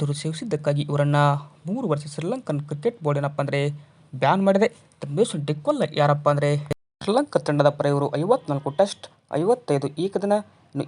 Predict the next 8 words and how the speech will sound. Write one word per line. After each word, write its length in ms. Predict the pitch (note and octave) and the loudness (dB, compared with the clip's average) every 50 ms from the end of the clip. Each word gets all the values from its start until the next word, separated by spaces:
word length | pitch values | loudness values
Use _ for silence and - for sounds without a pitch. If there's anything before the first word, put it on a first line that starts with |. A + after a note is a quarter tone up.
| - | -8
ಇಪ್ಪತ್ತೆಂಟು 540 | D#3 - - - C4 - - D3+ C#3+ C#3 - - D#3 | -12 -4 -2 -2 -2 0 0 0 0 0 -2 -4 -6
ಅಂತಾರಾಷ್ಟ್ರೀಯ 520 | D#3+ D#3+ D4 C4 E3 C#3+ - - D3 C#3+ C#3+ | -2 0 0 0 0 0 -2 -4 -4 -4 -4
ಟಿ 80 | - C4 D4 | -4 -8 -6
ಟ್ವೆಂಟಿ 220 | - D#3+ C#3+ D3 C#3 | -6 -6 -6 -6 -4
ಪಂದ್ಯಗಳನ್ನು 520 | - D3 C#3+ C#3 C#3 C#3 C#3+ C#3 C#3 C#3 C#3 - - - | -2 -2 0 0 2 2 2 2 2 0 0 2 4 4
ಆಡಿದ್ದಾರೆ. 320 | D3 D3 C#3+ F#3+ G3 G#3 - - - _ _ _ _ | 2 4 6 6 6 6 6 2 -4 _ _ _ _
ಇನ್ನು 120 | _ C3+ C3+ C3+ | _ -10 -2 -2
ಡಿಕ್ವೆಲ್ಲ 380 | D#3 D3+ D3+ - D4 C#4+ A3+ | -2 -4 2 2 2 4 4